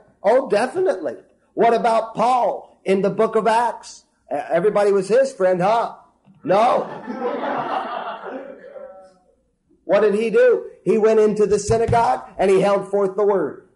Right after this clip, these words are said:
Do you know why? 'Cause at that time in the synagogue, the people, they had a, the custom was that at the, at a, at the certain time, anybody could come in and say whatever they wanted and the people would listen.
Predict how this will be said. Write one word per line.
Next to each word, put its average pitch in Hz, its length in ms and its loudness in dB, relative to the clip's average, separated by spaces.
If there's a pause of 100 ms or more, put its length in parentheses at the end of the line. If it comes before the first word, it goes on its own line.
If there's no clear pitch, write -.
(140)
Do 170 100 -4
you 190 80 4
know 190 140 4
why? 190 360 2 (220)
'Cause 185 180 0
at 170 140 -4
that 196 240 0
time 165 340 -2 (180)
in 175 160 2
the 165 80 0
synagogue, 160 720 0 (200)
the 170 80 2
people, 175 600 -4 (120)
they 175 160 2
had 175 160 0
a, 175 100 -2 (200)
the 156 160 -2
custom 175 560 -4
was 147 360 0 (220)
that 160 220 -2
at 160 180 -2
the, 170 120 0
at 151 140 0
a, 143 340 -4
at 139 180 -4
the 135 120 -4
certain 214 460 -2
time, 185 400 -2 (180)
anybody 180 500 0
could 156 240 -8
come 196 220 -2
in 175 300 0 (100)
and 170 180 -2
say 175 220 -2
whatever 196 540 0
they 220 160 2
wanted 160 600 -2
and 151 220 -2
the 143 80 -2
people 185 360 -2
would 180 160 0
listen. 175 360 -4